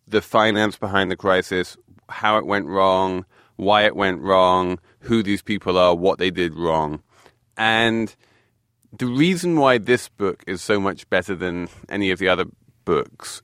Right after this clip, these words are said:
is twofold. Uh, firstly, it's not a sort of finger-pointing TikTok. It's not, uh,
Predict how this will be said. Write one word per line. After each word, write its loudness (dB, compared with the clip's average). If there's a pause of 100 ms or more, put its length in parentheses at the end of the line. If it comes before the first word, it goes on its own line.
is 2 (440)
twofold. -2 (480)
Uh, 4
firstly, 0
it's -2
not 4 (200)
a 2 (1500)
sort -12
of -8
finger-pointing 0
TikTok. -4
It's -6
not, 0
uh, 4